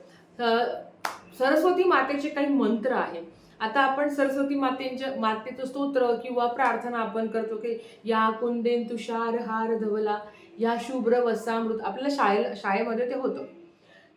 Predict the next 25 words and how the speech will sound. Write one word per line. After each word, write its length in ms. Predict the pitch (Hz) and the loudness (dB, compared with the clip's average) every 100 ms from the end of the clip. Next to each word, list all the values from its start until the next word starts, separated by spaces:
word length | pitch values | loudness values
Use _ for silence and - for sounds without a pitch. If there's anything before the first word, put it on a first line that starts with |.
| - | -4
त्याची 300 | 240 220 311 | 0 0 0
प्रार्थना, 760 | 330 330 262 - 247 226 214 285 - - _ _ _ _ _ _ _ _ _ _ - | 2 4 4 2 -4 -4 -4 -6 -14 -20 _ _ _ _ _ _ _ _ _ _ -4
तर 260 | 269 - | -2 -2
ती 320 | - - 269 277 | -4 -6 -2 4
प्रार्थना 500 | 262 233 214 240 262 | 4 4 0 -2 -2
शाळेत 380 | 262 202 214 220 | 2 2 2 0
आता 340 | 196 214 208 - | 0 -2 -4 -8
इंग्लिश 320 | 214 208 208 | -6 -4 -4
मीडियममध्ये 460 | 220 208 214 202 202 | -2 -2 -2 -2 -2
शिकवली 420 | - - 180 190 | -4 -6 -4 -2
जाते 260 | 185 160 175 | -4 -4 -4
का 140 | 185 | -4
नाही 140 | 185 | -4
माहिती 320 | 185 156 160 156 | -6 -8 -10 -14
नाही, 140 | - _ _ _ _ - | -16 _ _ _ _ -4
पण 160 | 285 294 | -2 2
घरात 280 | 269 247 247 220 | 4 4 2 -2
घ्या. 160 | 196 196 - _ _ _ _ _ - | -4 -6 -16 _ _ _ _ _ 0
काही 220 | 269 339 | 2 2
बुद्धिदायक 960 | 220 214 254 196 208 277 247 254 262 247 | 0 -4 -4 -4 -2 2 4 4 2 -2
काही 200 | 226 247 | -4 -2
मंत्र 360 | 226 202 208 | 0 0 -2
आहेत 220 | 202 175 | -4 -8
सरस्वती 500 | 175 190 190 190 190 | -6 -6 -4 -6 -6
मातेचे, 600 | 185 165 156 160 - - | -6 -8 -12 -14 -18 -20